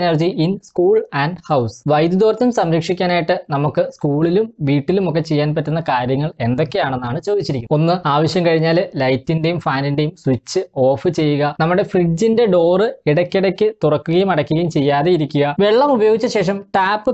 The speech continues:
കൃത്യമായിട്ട് അടയ്ക്കാൻ ശ്രദ്ധിക്കുക. ഇൻകാൻഡസന്റ് ബൾബിനും സി എഫ് എൽ ലാമ്പിനും പകരമായി നമ്മൾ എല്ലായിടത്തും എൽ ഇ ഡി ബൾബ് തന്നെ ഉപയോഗിക്കാൻ ശ്രമിക്കുക എന്നുള്ളതാണ്. ഇരുപത്തിയഞ്ചാമത്തെ ചോദ്യം,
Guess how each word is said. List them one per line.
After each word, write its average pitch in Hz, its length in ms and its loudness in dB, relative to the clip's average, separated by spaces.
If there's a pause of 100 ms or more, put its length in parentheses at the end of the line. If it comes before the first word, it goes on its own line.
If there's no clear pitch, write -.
കൃത്യമായിട്ട് 190 720 0 (320)
അടയ്ക്കാൻ 165 420 0
ശ്രദ്ധിക്കുക. 127 400 0 (280)
ഇൻകാൻഡസന്റ് 247 760 2
ബൾബിനും 196 460 2 (340)
സി 190 100 2 (180)
എഫ് 220 160 -2
എൽ 269 40 4 (100)
ലാമ്പിനും 190 560 2
പകരമായി 175 500 2 (280)
നമ്മൾ 170 180 2 (220)
എല്ലായിടത്തും 175 460 2 (180)
എൽ 180 100 2 (120)
ഇ 240 100 4
ഡി 262 140 4
ബൾബ് 175 280 2
തന്നെ 165 180 2 (180)
ഉപയോഗിക്കാൻ 151 500 2
ശ്രമിക്കുക 143 400 2 (300)
എന്നുള്ളതാണ്. 175 500 2 (160)
ഇരുപത്തിയഞ്ചാമത്തെ 233 800 2
ചോദ്യം, 196 260 2